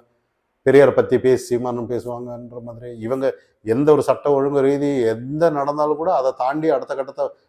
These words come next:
பார்த்து தனக்குத்தானே பெருமை பேசிட்டு ஒரு கூட்டம். ஆனா பி ஜே பி அவர்கள் எல்லாத்தையும் தட்டி கேட்டுட்டு இருக்காங்க.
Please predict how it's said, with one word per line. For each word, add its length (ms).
பார்த்து 300
தனக்குத்தானே 580
பெருமை 280
பேசிட்டு 380
ஒரு 180
கூட்டம். 380
ஆனா 200
பி 220
ஜே 140
பி 140
அவர்கள் 320
எல்லாத்தையும் 480
தட்டி 180
கேட்டுட்டு 440
இருக்காங்க. 480